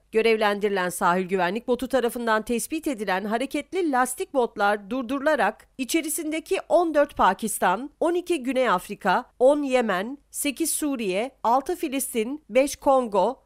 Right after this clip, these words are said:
beş Orta Afrika, üç Afganistan, iki Kamerun, bir Gana, bir Nijerya ve bir Gabon uyruklu olmak üzere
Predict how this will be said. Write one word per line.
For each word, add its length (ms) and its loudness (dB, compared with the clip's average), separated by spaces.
beş 320 -2
Orta 320 4
Afrika, 560 0
üç 240 -2
Afganistan, 840 0
iki 260 -2
Kamerun, 640 0
bir 280 -4
Gana, 400 0
bir 220 -2
Nijerya 760 0
ve 300 0
bir 160 -4
Gabon 440 2
uyruklu 400 -2
olmak 320 0
üzere 440 -2